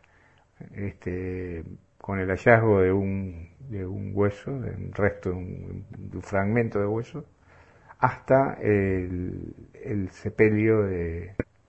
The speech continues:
de los restos de, del Bleyer, que ocurrió un mes y medio después, creo, una cosa así. Este,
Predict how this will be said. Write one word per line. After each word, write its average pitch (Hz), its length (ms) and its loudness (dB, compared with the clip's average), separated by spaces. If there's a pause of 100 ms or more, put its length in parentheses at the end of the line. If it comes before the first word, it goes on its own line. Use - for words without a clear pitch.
(460)
de 92 120 0
los 90 140 -4
restos - 640 -2
de, 90 680 -10 (960)
del 98 160 0
Bleyer, 101 400 6
que 101 100 0
ocurrió 95 540 4
un 90 760 0
mes 95 220 -4
y 92 80 -4
medio 95 240 0
después, 85 400 -2
creo, 85 200 -6
una 85 140 -10
cosa 85 240 -14
así. 87 160 -16 (760)
Este, 101 880 0